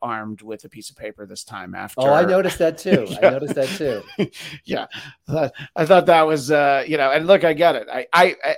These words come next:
Speaker 1: and I talked about this on one of my other shows, is that I think,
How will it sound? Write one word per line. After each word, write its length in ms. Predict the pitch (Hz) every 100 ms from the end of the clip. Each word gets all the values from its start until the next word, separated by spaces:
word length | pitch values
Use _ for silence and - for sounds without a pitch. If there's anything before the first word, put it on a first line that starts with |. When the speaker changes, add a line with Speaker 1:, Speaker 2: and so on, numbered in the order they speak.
| 175
Speaker 1:
and 160 | 170
I 80 | 185
talked 220 | 190 185
about 180 | 156 147
this 120 | 127
on 60 | 131
one 60 | 123
of 60 |
my 100 | 113 104
other 140 | 101
shows, 380 | - 104 92 -
is 180 | 113 104
that 260 | 113 110 110 113
I 280 | 113 117 -
think, 380 | 117 107 _